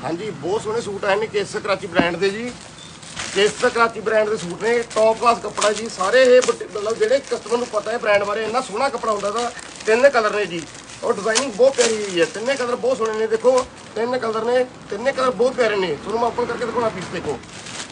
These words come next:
ਪਿਓਰ ਜਾਮ ਕਾਟਨ ਦੇ ਉੱਪਰ ਹੈ ਜੀ, ਕੋਈ ਲਾਈਨਿੰਗ ਨਹੀਂ ਲੱਗਦੀ, ਜਮਾ ਕਾਟਨ ਬੇਸ ਕੱਪੜਾ ਆਊਗਾ। ਜਾਮ, ਓਰੀਜਨਲ ਜਾਮ ਦੇ ਉੱਪਰ ਆ, ਥਰੈਡ ਦਾ ਵਰਕ ਹੈ, ਦੇਖੋ ਥਰੈਡ ਦਾ ਵਰਕ ਆਊ, totally ਪਲੇਨ ਬਾਟਮ ਆਊਗੀ। ਦੇਖੋ ਜੀ, ਇਹਨਾਂ ਪਲੇਨ ਬਾਟਮ ਹੈ ਜਾਮ ਦੀ ਜੀ, ਬਹੁਤ ਸੋਹਣਾ ਸੌਫਟ ਕੱਪੜਾ ਜੀ। ਇਹ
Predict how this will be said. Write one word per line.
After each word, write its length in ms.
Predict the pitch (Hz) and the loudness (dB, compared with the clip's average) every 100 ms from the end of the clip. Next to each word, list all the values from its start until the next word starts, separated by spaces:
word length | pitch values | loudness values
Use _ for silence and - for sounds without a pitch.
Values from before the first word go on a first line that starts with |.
| - - | -10 0
ਪਿਓਰ 260 | 208 277 | 4 4
ਜਾਮ 320 | 202 240 226 226 | 6 2 2 0
ਕਾਟਨ 280 | 240 233 | 0 2
ਦੇ 80 | 247 | 2
ਉੱਪਰ 180 | 254 233 | 2 0
ਹੈ 80 | 220 | -4
ਜੀ, 180 | 214 247 | -4 -4
ਕੋਈ 180 | 233 262 | 0 0
ਲਾਈਨਿੰਗ 300 | 233 190 208 | 2 0 0
ਨਹੀਂ 100 | 220 | 0
ਲੱਗਦੀ, 280 | 226 226 262 | 0 -2 -2
ਜਮਾ 260 | 208 220 269 | 0 2 2
ਕਾਟਨ 320 | 254 214 214 | 2 2 2
ਬੇਸ 180 | 220 226 | 0 0
ਕੱਪੜਾ 280 | 214 - 214 | -2 0 2
ਆਊਗਾ। 180 | 214 240 | 2 2
ਜਾਮ, 400 | 180 196 196 196 | 4 6 6 4
ਓਰੀਜਨਲ 440 | 196 196 208 269 233 | 0 2 4 4 4
ਜਾਮ 320 | 208 190 190 | 4 4 4
ਦੇ 80 | 220 | 4
ਉੱਪਰ 240 | 214 220 | 2 0
ਆ, 100 | 233 247 - | -2 -2 -6
ਥਰੈਡ 280 | 196 202 196 | 0 0 4
ਦਾ 160 | 233 | 4
ਵਰਕ 280 | 226 185 - | 4 4 2
ਹੈ, 60 | 185 | -2
ਦੇਖੋ 280 | 165 156 127 - - - - | -4 -6 -8 -12 -20 -12 -2
ਥਰੈਡ 220 | 196 202 | 0 2
ਦਾ 120 | 233 | 0
ਵਰਕ 280 | 233 208 196 | 0 -2 0
ਆਊ, 100 | 226 | 0
totally 420 | 220 233 233 262 262 - - | 2 0 0 -6 -8 -10 -6
ਪਲੇਨ 260 | 214 233 | 0 0
ਬਾਟਮ 380 | 185 208 185 220 | 0 0 0 -2
ਆਊਗੀ। 200 | 220 214 | -2 -2
ਦੇਖੋ 260 | 226 - 233 | -2 0 -2
ਜੀ, 160 | 233 | -4
ਇਹਨਾਂ 220 | 240 254 254 262 - - - - - - | -2 0 -2 -4 -12 -12 -12 -12 -12 -12
ਪਲੇਨ 280 | - 220 240 | -6 -2 -2
ਬਾਟਮ 360 | 220 214 208 233 | -2 -2 0 0
ਹੈ 60 | |
ਜਾਮ 280 | 220 220 196 | 2 2 2
ਦੀ 120 | 170 | -2
ਜੀ, 160 | 165 143 - - - - - 160 | -4 -6 -8 -16 -18 -18 -6 6
ਬਹੁਤ 200 | 254 - | 6 6
ਸੋਹਣਾ 220 | 240 285 | 4 2
ਸੌਫਟ 320 | 180 220 196 | 2 -2 0
ਕੱਪੜਾ 320 | 247 - 220 | -2 0 -2
ਜੀ। 160 | 196 190 | 0 0
ਇਹ 180 | 190 | 0